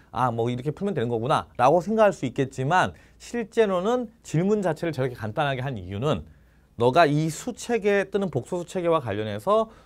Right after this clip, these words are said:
조금 더 깊게까지 알고 있느냐라는 걸 물어보는 거라고. 이 내용과 이 내용까지 포함해서. 오케이?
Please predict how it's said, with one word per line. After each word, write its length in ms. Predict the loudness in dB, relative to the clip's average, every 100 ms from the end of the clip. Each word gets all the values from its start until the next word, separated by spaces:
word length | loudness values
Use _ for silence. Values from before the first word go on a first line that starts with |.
| _
조금 340 | -6 -2 -2
더 80 | 0
깊게까지 520 | -2 -2 -2 2 2 2
알고 380 | 0 -2 -2
있느냐라는 600 | -2 -2 -2 -2 -2 -4
걸 120 | -4 -4
물어보는 420 | -4 -4 -6 -8
거라고. 440 | -8 -12 -14 -16 -16 -20 -20 -20 -20 -20 -20 _ -6
이 240 | -2 0
내용과 480 | 0 0 0 0 0
이 140 | 0
내용까지 440 | -2 -4 -6 -8 -10
포함해서. 600 | -14 -12 -12 -14 -16 -20 _ _ _ _ _ _ _
오케이? 320 | -8 -2 -4